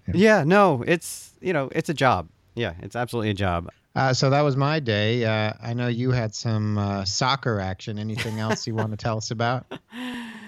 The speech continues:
Speaker 1: Yes, my son is playing, uh, rec soccer and travel soccer, so it's a typical week is, uh, three practices and two games.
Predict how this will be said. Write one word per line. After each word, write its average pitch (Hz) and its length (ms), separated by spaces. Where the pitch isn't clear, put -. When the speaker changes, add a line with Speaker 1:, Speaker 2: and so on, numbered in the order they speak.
Speaker 1:
Yes, 143 300
my 123 120
son 131 200
is 127 100
playing, 117 380
uh, 107 240
rec 123 260
soccer 117 460
and 151 240
travel 92 360
soccer, 95 420
so 95 240
it's 92 200
a 87 240
typical 117 560
week 110 300
is, 95 300
uh, 90 200
three 143 220
practices 120 720
and 95 300
two 120 160
games. 90 560